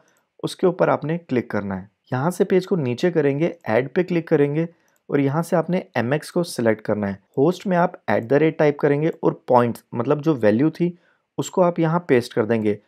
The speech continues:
और प्रायोरिटी हमारी जो फर्स्ट थी वो टेन थी। उसके बाद यहाँ आपने कोई भी चेंजेस नहीं करना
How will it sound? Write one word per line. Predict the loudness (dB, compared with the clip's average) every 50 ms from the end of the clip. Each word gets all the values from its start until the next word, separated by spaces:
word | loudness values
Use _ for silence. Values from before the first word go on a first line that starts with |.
| _ _ _ _ _ -4
और | -4 -4 -2 2
प्रायोरिटी | 4 6 6 6 6 4 2 2 2 2
हमारी | 4 4 2 2 2 2
जो | 0 -2
फर्स्ट | -2 -2 0 0 0 0 0 -4 -4
थी | -2
वो | 0 0 -2 -2
टेन | 2 2 2 2 2
थी। | 0 -2 -2 -2 -2 _ _ _ _ _ _ _ -10
उसके | -10 -10 -4 0 2
बाद | 2 4 4
यहाँ | 2 2 0 0
आपने | -2 -2 -4 -6
कोई | -2 0 2 2 2
भी | 2 0
चेंजेस | -4 -2 -4 -4 -4 -2 -4 -4 -2
नहीं | -2 -2
करना | 0 0 -2 -2 -2